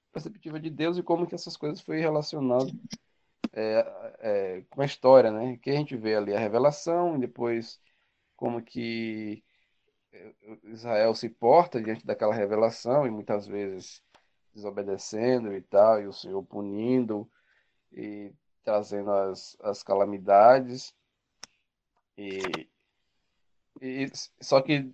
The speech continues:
nesse meio tempo, é, a gente, o Senhor revela, né, pequenos pedaços da sua vontade, e, decretiva, né, como o Evangelho,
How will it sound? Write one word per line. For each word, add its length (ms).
nesse 380
meio 260
tempo, 460
é, 360
a 80
gente, 280
o 80
Senhor 600
revela, 720
né, 220
pequenos 460
pedaços 640
da 100
sua 180
vontade, 480
e, 560
decretiva, 640
né, 160
como 280
o 40
Evangelho, 640